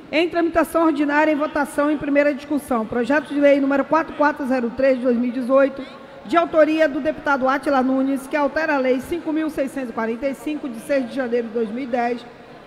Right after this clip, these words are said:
para instituir no calendário oficial do Estado do Rio de Janeiro a Semana Estadual de Conscientização sobre a Fibromialgia no Estado do Rio de Janeiro. Pareceres das comissões de Constituição e Justiça pela constitucionalidade,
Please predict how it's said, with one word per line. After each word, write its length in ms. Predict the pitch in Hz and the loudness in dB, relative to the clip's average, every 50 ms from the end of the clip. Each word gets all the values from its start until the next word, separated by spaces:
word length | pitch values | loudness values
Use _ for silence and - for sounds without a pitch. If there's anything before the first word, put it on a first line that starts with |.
| - - 214 | -20 -10 -4
para 200 | - 320 359 359 | -2 0 0 0
instituir 380 | 349 - - 349 - 330 320 320 | -2 -4 -6 -6 -4 -4 -4 -4
no 80 | 320 311 | -4 -4
calendário 460 | 311 302 302 294 277 285 294 294 285 | -4 -4 -4 -4 -4 -4 -4 -4 -4
oficial 460 | 285 - 294 - - 294 254 247 254 | -4 -6 -10 -10 -8 -8 -6 -6 -6
do 100 | 240 247 | -6 -8
Estado 300 | 240 - - 240 233 214 | -10 -8 -8 -8 -6 -6
do 100 | 233 226 | -4 -4
Rio 120 | 208 226 | -4 -6
de 100 | 214 202 | -6 -6
Janeiro 480 | 226 262 254 247 247 247 247 240 240 254 277 - - - - - - - | -8 -6 -6 -4 -2 0 0 0 -2 -6 -12 -14 -18 -18 -18 -18 -14 -8
a 140 | - 262 294 | -6 -6 -4
Semana 340 | 285 - 320 311 320 330 339 | -2 -2 -2 -2 -2 -2 -4
Estadual 500 | 294 - 339 320 277 285 277 285 294 285 | -4 -4 -4 -4 -2 0 0 0 0 -2
de 100 | 254 277 | -4 -6
Conscientização 840 | - 320 330 320 - 339 311 285 285 294 277 247 - - 269 277 254 - | -6 -6 -6 -6 -6 -6 -8 -6 -4 -6 -6 -6 -6 -8 -8 -8 -8 -6
sobre 180 | 285 262 254 240 | -4 -4 -4 -4
a 40 | - - - | -6 -6 -4
Fibromialgia 1160 | - 320 339 330 311 311 302 302 302 302 294 285 277 233 190 190 247 302 302 285 233 190 170 - - - - - - - | -4 -4 -2 0 2 2 2 0 0 -2 -2 -2 -4 -4 -4 -2 0 0 2 2 0 -2 -4 -8 -14 -18 -20 -18 -12 -8
no 120 | 226 277 330 | -6 -4 -4
Estado 580 | 285 - - - 277 262 269 269 233 247 285 | -4 -6 -6 -4 -4 -2 -2 -2 -4 -6 -6
do 140 | 254 302 285 | -4 -2 0
Rio 220 | 240 233 277 285 | 0 0 0 0
de 100 | 233 220 | -2 -4
Janeiro. 440 | 233 285 277 254 226 208 196 175 170 - | -6 -4 -4 -2 -2 -2 -2 -2 -4 -4
Pareceres 420 | - 262 269 254 - 277 247 226 220 | -4 -4 -4 -4 -4 -4 -4 -4 -4
das 160 | 240 233 226 | -6 -8 -8
comissões 600 | - 247 233 226 202 - - 214 180 175 170 170 - - - - - - - - - | -8 -10 -8 -8 -10 -10 -10 -10 -8 -8 -10 -10 -14 -16 -20 -20 -20 -20 -18 -8 -4
de 120 | 240 349 - | -2 -2 -2
Constituição 420 | - 349 339 - - - 294 285 | -2 -4 -4 -4 -4 -4 -4 -4
e 60 | 269 | -4
Justiça 480 | 262 311 240 - - 320 320 - - 285 | -4 -6 -6 -6 -6 -6 -6 -6 -8 -8
pela 260 | 233 285 294 285 269 | -6 -4 -4 -4 -6
constitucionalidade, 1200 | - - 294 302 285 - - - 277 254 254 254 254 254 294 302 247 269 262 262 262 254 214 247 | -6 -8 -10 -8 -10 -10 -12 -12 -10 -10 -8 -8 -8 -8 -8 -8 -6 -6 -4 -4 -6 -6 -8 -10